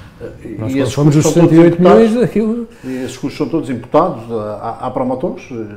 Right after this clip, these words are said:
Speaker 1: as despesas são imputadas à promotores,
Speaker 2: Uhum.
Speaker 1: portanto que as receitas também <laughs> são imputadas à
Speaker 2: Claro.
Speaker 1: promotores. E a promotores? O que é que fazia da promotores?
Speaker 2: A promotores, quando foi
Speaker 1: Você
Speaker 2: criado
Speaker 1: sempre foi um crítico da promotores.
Speaker 2: Eh, mais, mais não é da forma.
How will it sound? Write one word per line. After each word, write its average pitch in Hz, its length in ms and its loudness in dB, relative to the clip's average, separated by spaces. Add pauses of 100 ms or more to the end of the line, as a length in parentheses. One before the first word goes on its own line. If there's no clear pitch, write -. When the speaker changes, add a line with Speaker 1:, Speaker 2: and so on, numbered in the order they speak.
(140)
Speaker 1:
as 110 80 -10
despesas 107 520 -8
são 117 120 -10
imputadas 113 360 -10
à 123 40 -8
promotores, 165 580 -6
Speaker 2:
Uhum. 151 100 -8 (440)
Speaker 1:
portanto 110 200 -12
que 117 60 -12
as 110 100 -12
receitas 120 360 -10
também 135 220 -8
<laughs> - 20 -18
são - 180 -10
imputadas 269 360 -6
à - 60 -4
Speaker 2:
Claro. 131 180 -6
Speaker 1:
promotores. - 340 -14 (460)
E 277 40 -4
a 285 40 -6
promotores? 285 560 -6
O - 840 -20
que 170 60 -10
é - 40 -12
que - 60 -16
fazia 180 220 -6
da 135 80 -8
promotores? 117 520 -14 (640)
Speaker 2:
A 104 80 -14
promotores, 113 580 -4
quando 143 220 -2
foi 135 200 -4
Speaker 1:
Você 127 160 -6
Speaker 2:
criado 151 140 2
Speaker 1:
sempre 165 160 2
foi 226 80 2
um 233 40 -2
crítico 156 380 2
da 117 80 -4
promotores. 113 560 -6 (340)
Speaker 2:
Eh, 117 680 -10
mais, 156 580 2
mais 165 440 0
não 135 400 -2
é 131 140 -2
da 131 320 -4
forma. 131 400 -4